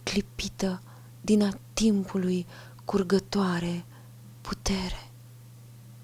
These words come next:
Simțeam că pot adormi, visând stele locuite. Și, numai dacă m-ar fi atins umbra ta foșnitoare,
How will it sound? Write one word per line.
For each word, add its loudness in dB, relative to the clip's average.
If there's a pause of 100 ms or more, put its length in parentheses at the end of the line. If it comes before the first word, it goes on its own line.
(1700)
Simțeam 6
că -4
pot -2
adormi, 2 (680)
visând 4
stele 0
locuite. -6 (1200)
Și, 6 (680)
numai 12
dacă 6
m-ar 8
fi 4
atins 4
umbra 6
ta 2
foșnitoare, 4